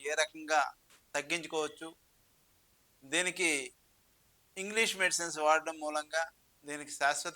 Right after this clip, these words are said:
పరిష్కారం దొరకడం లేదు. దీన్ని ఆయుర్వేదంలో మనం కొన్ని మూలికలతో ఆయిల్స్, అలాగే మసాజెస్,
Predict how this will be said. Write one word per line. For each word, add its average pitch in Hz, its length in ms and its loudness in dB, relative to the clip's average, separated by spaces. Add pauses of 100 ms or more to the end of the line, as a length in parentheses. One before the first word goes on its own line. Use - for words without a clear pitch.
పరిష్కారం 156 560 0 (260)
దొరకడం 135 480 -2
లేదు. 143 240 -6 (800)
దీన్ని 156 340 -2 (520)
ఆయుర్వేదంలో 160 760 4 (1200)
మనం 143 240 -4 (760)
కొన్ని 151 280 -4 (400)
మూలికలతో 156 600 -4 (1000)
ఆయిల్స్, 143 520 2 (800)
అలాగే 147 360 0 (2000)
మసాజెస్, 147 640 6